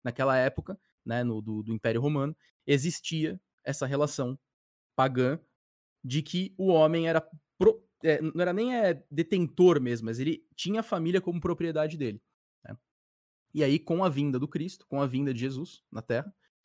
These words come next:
não estou entrando em mérito de religião, só tô falando co-, como cultura mesmo, né? Pra vocês entenderem, poderia ter sido qualquer outra pessoa, Jesus, o José, computador, celular, iPhone, sei lá, qualquer coisa. Mas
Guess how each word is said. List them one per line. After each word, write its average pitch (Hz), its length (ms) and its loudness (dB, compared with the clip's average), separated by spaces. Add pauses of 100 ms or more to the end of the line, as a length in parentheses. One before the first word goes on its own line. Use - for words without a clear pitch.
não 135 100 -2
estou 135 180 0
entrando 151 260 0
em 147 60 0
mérito 135 240 -2
de 120 80 -10
religião, 135 420 0
só - 80 -8
tô 131 140 -6
falando 135 220 -4
co-, - 280 -6
como 139 220 -2
cultura 147 420 -2
mesmo, 135 300 -2
né? 117 120 -10
Pra - 140 -20
vocês 110 180 -12
entenderem, 117 340 -6
poderia 117 220 -4
ter 127 80 -8
sido 131 140 -6
qualquer 127 300 2
outra 120 140 -4
pessoa, - 260 -4
Jesus, 123 460 -4
o 117 40 -6
José, 117 540 -2 (480)
computador, 123 640 2
celular, 120 480 -4
iPhone, 127 340 -2
sei 139 100 -6
lá, 117 120 -2
qualquer 113 200 -10
coisa. 127 280 -2 (360)
Mas - 360 -6